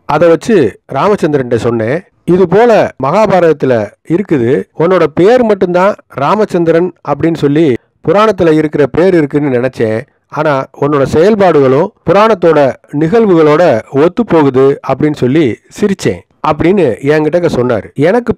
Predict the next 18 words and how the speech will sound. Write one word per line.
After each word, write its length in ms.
பின்னாடி 440
makeup 520
போட்டுக்கிட்டு 520
உட்கார்ந்திருந்த 720
captain 380
திரு 200
விஜயகாந்த் 440
அவர்கள் 420
எங்களோட 380
பேச்சை 460
கேட்டுட்டு, 480
"சாமி, 640
இந்த 260
நிகழ்வை 460
இந்த 280
படத்துல 600
ஏதாவது 320
ஒரு 140